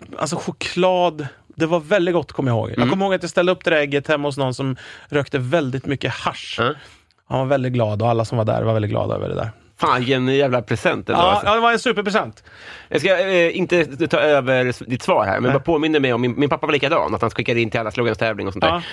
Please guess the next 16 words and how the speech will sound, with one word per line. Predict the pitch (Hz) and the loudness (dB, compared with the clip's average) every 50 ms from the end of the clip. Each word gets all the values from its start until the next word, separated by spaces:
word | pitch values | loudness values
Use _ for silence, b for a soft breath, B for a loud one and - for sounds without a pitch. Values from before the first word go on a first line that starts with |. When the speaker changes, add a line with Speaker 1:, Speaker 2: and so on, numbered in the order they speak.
| B B | B B
Speaker 2:
Så | - - | -2 0
en | 143 151 | 2 2
gång | 143 135 - | 2 0 -2
så | 131 | 0
var | 131 127 123 | 0 2 2
det | 123 | 0
tipspromenad | 123 - 151 - - - 139 135 147 156 143 123 - | 0 -2 -4 -4 -2 -2 -2 0 2 2 0 0 -2
på | - | -2
Coop. | - 160 135 87 - - - - - - | -2 -2 -2 -4 -6 -14 -18 -14 -6 -4
Speaker 1:
Ja. | 143 139 147 - _ _ - | -2 -2 -2 -6 _ _ -4
Speaker 2:
Eller | 131 131 123 | -4 -2 0
Konsum | - 143 120 113 131 139 | 0 -2 0 0 0 -2
heter | 95 - 107 | 0 0 -2
det | 101 | -2
bara | 104 107 104 | 0 0 0
då. | 98 95 | 0 -2